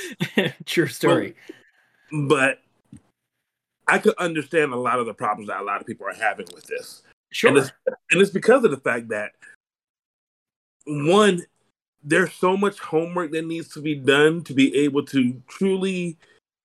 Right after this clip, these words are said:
Speaker 2: it, to truly understand what's going on. It starts off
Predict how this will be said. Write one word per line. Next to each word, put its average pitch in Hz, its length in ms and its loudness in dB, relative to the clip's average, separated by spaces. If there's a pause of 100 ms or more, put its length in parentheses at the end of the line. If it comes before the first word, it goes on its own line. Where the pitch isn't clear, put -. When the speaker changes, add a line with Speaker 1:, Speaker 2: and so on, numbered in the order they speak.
(500)
Speaker 2:
it, 185 240 6 (460)
to 165 200 -2
truly 220 460 4
understand 165 540 2
what's 127 140 -4
going 127 260 -2
on. 95 180 -6 (180)
It 196 220 4
starts 160 440 0
off 139 220 0